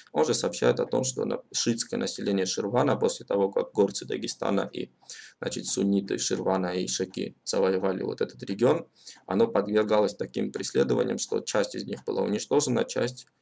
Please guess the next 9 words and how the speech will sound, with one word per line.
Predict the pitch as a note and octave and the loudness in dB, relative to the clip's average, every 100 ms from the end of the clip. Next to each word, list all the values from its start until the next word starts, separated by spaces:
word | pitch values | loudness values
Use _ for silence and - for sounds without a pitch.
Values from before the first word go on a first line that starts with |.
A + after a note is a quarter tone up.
| _ | _
притворялись | - G2+ G2+ G2 G2+ G2 | -4 -2 2 2 2 0
суннитами, | - - A2+ B2+ G#2+ | -2 -2 -2 -2 -4
чтобы | G2 - G#2 G#2 | -4 -4 -4 -2
не | G2+ G2 | -2 -2
быть | G2+ F#2+ | -4 -8
уничтоженными, | G2+ - G#2+ G#2 G#2 G2+ G#2 | -8 -4 -2 -2 -4 -4 -6
не | A2 | -6
быть | G#2+ - - | -8 -10 -6
изгнанными. | G2+ - - - - | -6 -6 -12 -12 -12